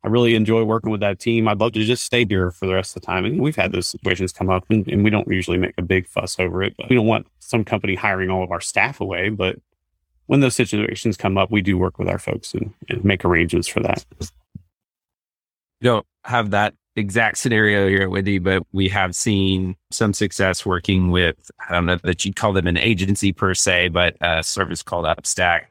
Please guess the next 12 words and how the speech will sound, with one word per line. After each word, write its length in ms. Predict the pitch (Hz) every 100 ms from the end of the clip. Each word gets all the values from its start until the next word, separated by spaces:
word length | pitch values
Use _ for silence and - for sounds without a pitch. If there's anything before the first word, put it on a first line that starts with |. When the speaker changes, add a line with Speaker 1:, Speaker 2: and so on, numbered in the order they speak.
| _
Speaker 2:
similar 320 | - 90 85
to, 100 | 82
like, 220 | 82 80
TopTal 600 | - 82 - 82 82 80
or 220 | 82 76 - _ _ -
some 140 | -
of 40 | 87
these 120 | 85
other 200 | 82 78
platforms 580 | 82 - - - 87 82
out 200 | 80 80
there, 340 | 82 80 76